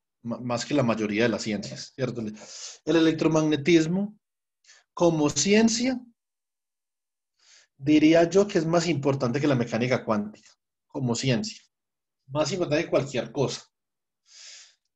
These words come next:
Porque nos permite a nosotros generalizar y estudiar una cantidad de fenómenos y entenderlos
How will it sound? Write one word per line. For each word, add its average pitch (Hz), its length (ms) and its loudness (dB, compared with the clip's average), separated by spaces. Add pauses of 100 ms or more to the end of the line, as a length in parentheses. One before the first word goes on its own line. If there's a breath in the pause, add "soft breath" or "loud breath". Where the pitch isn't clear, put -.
Porque 160 300 -4
nos 156 180 -2
permite 151 340 0
a 180 40 4
nosotros 170 320 0
generalizar 123 920 0 (160)
y 160 220 0
estudiar 117 920 2
una 143 180 -4
cantidad 117 320 0
de 139 140 2
fenómenos 131 360 0
y 156 100 2
entenderlos 127 1000 0